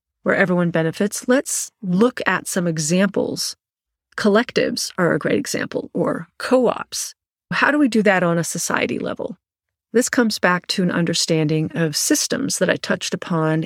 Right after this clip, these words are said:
in episode two. Essentially, every system has a goal. So is the goal of the system to award others, some people win and other people lose? That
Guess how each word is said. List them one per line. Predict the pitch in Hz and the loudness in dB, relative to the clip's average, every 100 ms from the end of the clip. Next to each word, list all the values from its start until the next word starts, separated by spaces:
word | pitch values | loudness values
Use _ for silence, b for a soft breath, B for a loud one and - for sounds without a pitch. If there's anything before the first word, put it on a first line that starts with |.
| - | -2
in | 165 156 156 - - | -2 0 -2 -4 -4
episode | 170 165 - 160 156 151 - | -4 -4 -4 -2 -4 -4 -4
two. | - 262 - 185 _ - | 0 0 -2 -10 _ -8
Essentially, | 180 220 311 - 180 170 - | 0 2 2 0 2 0 2
every | 220 220 269 | 2 4 2
system | - 208 202 180 | 2 0 0 -2
has | 156 156 | -2 -2
a | 170 | 0
goal. | 233 240 - - _ _ _ _ _ | 2 2 -2 -8 _ _ _ _ _
So | - 190 185 | 0 2 2
is | 185 165 | 0 -2
the | |
goal | 170 190 202 220 226 | -2 2 4 4 2
of | 202 180 | -2 -2
the | |
system | 180 - 214 - 294 294 359 _ _ | -2 -2 -2 0 0 0 -4 _ _
to | - 214 196 | -6 -4 -4
award | 190 175 180 190 185 175 - | -4 -2 0 2 2 0 2
others, | 190 220 247 262 - - _ _ _ _ - | 4 4 4 2 -2 -8 _ _ _ _ -12
some | - 196 180 | -2 0 0
people | 190 180 165 | 0 0 2
win | 196 247 254 | 4 4 2
and | 180 - _ - | -2 -6 _ -6
other | 175 | -6
people | - 214 160 | -4 -6 -2
lose? | 196 247 277 - | 2 2 0 -2
That | 175 196 220 | 2 2 2